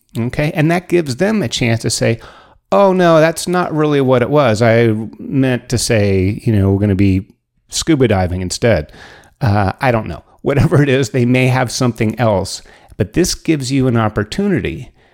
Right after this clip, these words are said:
to meet them where they are, okay? And I think that's one of the places where you need to position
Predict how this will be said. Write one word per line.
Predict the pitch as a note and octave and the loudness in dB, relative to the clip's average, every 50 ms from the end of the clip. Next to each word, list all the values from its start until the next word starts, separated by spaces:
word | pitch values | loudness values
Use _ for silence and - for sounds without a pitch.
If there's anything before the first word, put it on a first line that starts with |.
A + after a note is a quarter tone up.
| _ _ _ - - | _ _ _ -8 -4
to | - C3+ A#2+ A#2+ A#2+ | 0 2 2 2 2
meet | A#2+ - C3+ B2+ E3 G#3+ G#3+ A3 - | 0 0 0 2 2 0 -2 -4 -4
them | G#3+ G3+ F3+ D#3+ | -2 -2 0 0
where | D3 D3 D3+ D3 C#3 | 0 0 0 0 2
they | C3 C3 C3 | 2 0 0
are, | B2+ - - C3 C3 B2 G#2+ D2 C#2+ - - - | -2 -2 -2 0 0 0 0 0 -2 -6 -8 -4
okay? | A#2+ G#2+ A2 - - C#3+ | -2 -2 -2 -2 -2 -2
And | C#3 C#3+ | -2 -2
I | C#3 | -2
think | C#3+ - F#3+ - | -2 -4 -4 -4
that's | - F3+ - - - | -4 -6 -6 -6 -4
one | D#3 D#3+ E3+ F3 | -4 -2 -2 0
of | E3+ D3 B2 | -2 0 0
the | B2+ B2+ B2 A#2+ A#2 A2+ - - _ _ _ _ _ _ _ _ _ _ _ _ _ _ _ _ _ _ _ | 2 2 4 2 0 -2 -8 -16 _ _ _ _ _ _ _ _ _ _ _ _ _ _ _ _ _ _ _
places | - - - C#3+ D3 C#3+ - - A#2+ A#2 A#2 A2+ G2 - | -8 -4 -2 -2 -2 -2 -2 0 0 2 2 0 -2 -4
where | - C3+ A2+ B2 B2+ A#2+ | -4 -2 0 2 2 2
you | A#2+ A#2 A#2 A#2+ | 2 2 2 2
need | B2+ B2 A#2 | 2 2 0
to | G#2+ G#2+ | -2 -4
position | - - A2+ F#2+ E2+ A#2+ C3 - - A#2 G2 F#2+ F2+ | -2 -2 -2 0 0 -2 -2 -2 -2 -2 -2 -2 -4